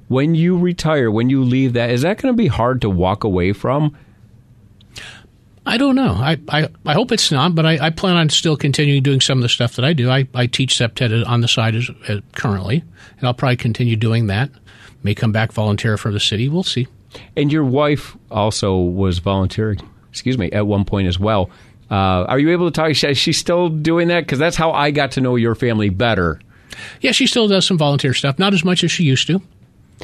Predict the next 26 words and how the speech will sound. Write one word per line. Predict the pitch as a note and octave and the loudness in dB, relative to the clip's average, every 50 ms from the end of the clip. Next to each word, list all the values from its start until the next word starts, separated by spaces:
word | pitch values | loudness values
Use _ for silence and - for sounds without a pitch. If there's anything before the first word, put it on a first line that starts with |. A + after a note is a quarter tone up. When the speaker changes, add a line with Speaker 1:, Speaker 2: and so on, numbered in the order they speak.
| - - - | -20 -18 -10
Speaker 1:
So, | - - D3+ D3 C#3+ B2 - | -4 -2 0 2 0 0 -2
uh, | - C#3+ - - - - - | -4 -6 -6 -6 -6 -8 -10
you're | D3 C#3+ - D#3+ C#3 C3 A2+ | -10 -10 -8 -2 0 0 0
starting | - - - C#3 C3+ C3+ A#2+ | 0 0 0 0 2 0 0
to | - B2+ A#2 G#2 | 0 0 0 0
near | A2 A#2+ A#2+ A#2 A#2 | 0 0 0 0 0
the | A2+ G#2+ | 0 0
tail | - - G#2 G#2 | 0 0 0 0
end | G#2+ G#2+ G#2+ | 0 0 0
of | A#2 | 0
your | B2 A#2+ | -2 -2
career. | - - G2+ G2 F#2 F2+ F#2 - - - - - - - - - | -2 -2 -2 0 0 0 0 -2 -4 -10 -20 -20 -20 -14 -6 -4
Um, | G2 F#2 F2+ F2 E2+ D#2+ D#2+ D#2+ E2+ G2 - - - - | -2 0 2 2 2 2 0 0 -2 -4 -8 -12 -12 -10
you | C#3+ C#3 C3+ B2 C3+ C3 A#2+ B2 C3+ | -10 -8 -8 -6 -4 -2 0 2 2
know | D3 D3+ E3 | 2 2 2
that | E3+ E3+ | 2 0
a | D#3 | 2
lot | D3 C#3 C3 | 2 0 0
of | B2+ A#2+ - | 0 -2 -2
community | - - B2 A#2 A2 G#2+ - | -2 -2 0 0 0 0 0
folks | - G#2 G2 - - | 0 -2 -2 -2 -2
are | - A#2+ G#2+ | -2 -2 -2
going | F#2 F#2 G2+ G2 F#2+ F#2 | 0 0 0 0 0 -2
to | - - | -2 0
miss | F#2+ F#2 F#2 F2+ - - | 0 2 2 0 -2 -2
you. | - D#2 C#2+ C#2+ | -2 -2 -4 -4